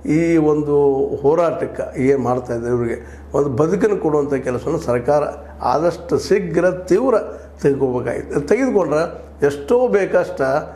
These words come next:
ಒಂದು ಹಂತಕ್ಕೆ ಈ ಒಂದು ಏನಪ್ಪ ಅಂತಂದ್ರೆ, ಆ, ಇಲ್ಲಿಯ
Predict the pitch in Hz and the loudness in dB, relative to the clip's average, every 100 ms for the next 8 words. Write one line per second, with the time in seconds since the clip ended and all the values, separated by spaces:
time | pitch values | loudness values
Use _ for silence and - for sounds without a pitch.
0 | - - 139 139 127 160 185 - 131 123 | -14 0 0 2 0 0 -2 0 -2 -2
1 | - - - 143 135 139 135 131 127 127 | -8 -16 -4 0 2 4 4 2 2 2
2 | 123 139 135 - 117 120 190 175 156 - | 2 2 0 -2 -2 2 2 2 0 -4
3 | - - - - 123 117 117 - 147 131 | -14 -18 -14 -4 0 0 0 0 0 2
4 | 131 127 | 4 4